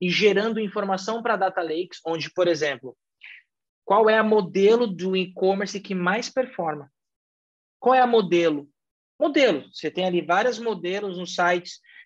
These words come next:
de retail fashion. A pergunta simples, direta, qual que é a modelo que mais converte? Não sabem. Qual que é o fotógrafo que gera mais vendas?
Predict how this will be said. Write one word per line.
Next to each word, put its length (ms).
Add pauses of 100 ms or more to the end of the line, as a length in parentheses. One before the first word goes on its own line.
de 140
retail 400
fashion. 480 (580)
A 80
pergunta 460
simples, 600
direta, 400 (160)
qual 240
que 100
é 20
a 40
modelo 480
que 100
mais 220
converte? 680 (680)
Não 120
sabem. 360 (460)
Qual 140
que 80
é 40
o 40
fotógrafo 840 (300)
que 420 (160)
gera 500
mais 380
vendas? 720